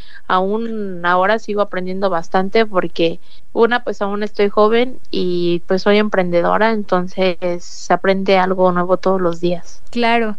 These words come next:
Speaker 2: Oye, bueno, es importante decir también que este concurso, en este concurso pues entran chefs que son todos menores de treinta años, ¿verdad?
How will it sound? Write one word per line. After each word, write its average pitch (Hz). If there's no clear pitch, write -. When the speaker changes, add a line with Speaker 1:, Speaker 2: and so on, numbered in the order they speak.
Speaker 2:
Oye, 262
bueno, 262
es -
importante 262
decir 233
también 233
que 226
este 214
concurso, 202
en 233
este 262
concurso 226
pues 214
entran 214
chefs 214
que 226
son 226
todos 233
menores 208
de 190
treinta 202
años, 208
¿verdad? 196